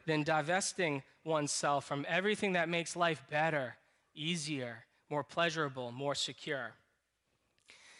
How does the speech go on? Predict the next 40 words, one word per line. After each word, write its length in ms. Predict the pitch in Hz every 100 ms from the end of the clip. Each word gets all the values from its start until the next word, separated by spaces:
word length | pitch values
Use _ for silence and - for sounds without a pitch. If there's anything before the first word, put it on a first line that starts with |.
| - _
If 160 | 156 147
he 100 | 160
does 360 | 147 180 202 190
what 180 | 185
Jesus 440 | 147 185 175 151 151
says, 440 | - 185 151 -
he 100 | 170
will 160 | 143 139
lose 260 | 147 135
everything 440 | 147 143 143 147 139
he 100 | 135
has. 580 | 135 120 113 - - - _ _ _ _ _ _
He 140 | 147
needs 260 | 143 143 -
to 80 | 147
drink 300 | 156 139 -
the 80 |
poison 400 | 127 156 143 127
to 140 | 120 131
get 180 | 131 -
the 60 |
prize. 640 | 127 143 131 120 120 - - _ _ _ _ _ _ _ _ - - - - -
Now, 100 | 147
that's 300 | 165 202 196
one 220 | 208 190
aspect 480 | 180 180 - 165 160
of 120 | 147
what 140 | 156
is 100 | 143
happening 460 | 175 165 170 143 135
here, 240 | 143 143
and 100 | 143
the 60 | 135
man's 360 | 151 170 175
carnal 440 | - - 170 175 156
state 480 | - - 165 165 151
and 100 | 135
his 220 | 170 160
worldly 420 | 170 165 147 143
thinking, 540 | 135 180 175 143 131